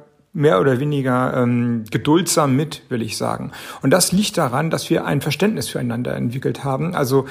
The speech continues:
der Preis von der offenen Gesellschaft ist, dass Entscheidungen manchmal länger dauern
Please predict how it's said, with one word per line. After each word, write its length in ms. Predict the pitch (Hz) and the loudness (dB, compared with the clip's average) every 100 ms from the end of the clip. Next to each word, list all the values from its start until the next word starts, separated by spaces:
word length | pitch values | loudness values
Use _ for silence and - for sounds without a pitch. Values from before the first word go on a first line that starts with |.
| - - - | -10 -18 -2
der 260 | 139 135 131 | 0 2 0
Preis 760 | - - 127 131 175 220 - | -2 -2 0 2 2 2 0
von 220 | - 170 147 | 0 2 2
der 160 | 175 | 2
offenen 380 | 175 - 156 147 | 0 0 0 2
Gesellschaft 440 | 139 143 139 139 | 2 2 2 0
ist, 160 | 190 - | -2 -4
dass 100 | 135 | -2
Entscheidungen 400 | 131 - 139 139 | -4 -2 0 0
manchmal 360 | 139 127 127 120 | 0 0 0 2
länger 280 | 131 160 | 2 2
dauern 460 | 165 175 190 202 208 | 2 2 2 2 0